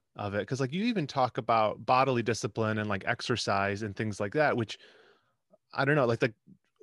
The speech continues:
a lot of times people traditionally don't think about that as having anything to do with your spirituality. Like, why,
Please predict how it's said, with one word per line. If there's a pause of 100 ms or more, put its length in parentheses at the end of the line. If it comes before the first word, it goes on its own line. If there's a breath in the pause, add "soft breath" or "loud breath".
a
lot
of
times
people
traditionally
don't
think
about
that
as
having
anything
to
do
with
your
spirituality.
Like,
why,